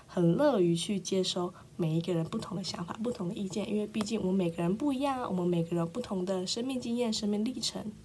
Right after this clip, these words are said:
跟成长经历，所以有什么觉得我可以更好的，都欢迎跟我说哦。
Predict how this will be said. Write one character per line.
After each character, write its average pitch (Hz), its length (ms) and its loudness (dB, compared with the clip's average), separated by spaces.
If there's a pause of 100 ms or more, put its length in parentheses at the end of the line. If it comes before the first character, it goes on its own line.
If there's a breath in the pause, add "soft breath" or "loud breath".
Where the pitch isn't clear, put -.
(120)
跟 190 240 0
成 190 200 0
长 190 180 -2
经 175 220 0
历， 180 160 2 (380 loud breath)
所 175 220 -2
以 175 220 2 (500 loud breath)
有 185 80 -2
什 185 120 -4
么 170 280 0
觉 185 160 -8
得 185 120 -4
我 175 100 -4
可 233 140 -6
以 220 40 -2
更 302 180 2
好 196 160 0
的， 170 140 2
都 202 100 0
欢 220 220 0
迎 196 60 -2
跟 220 120 -2
我 202 100 2
说 220 220 -2
哦。 240 360 0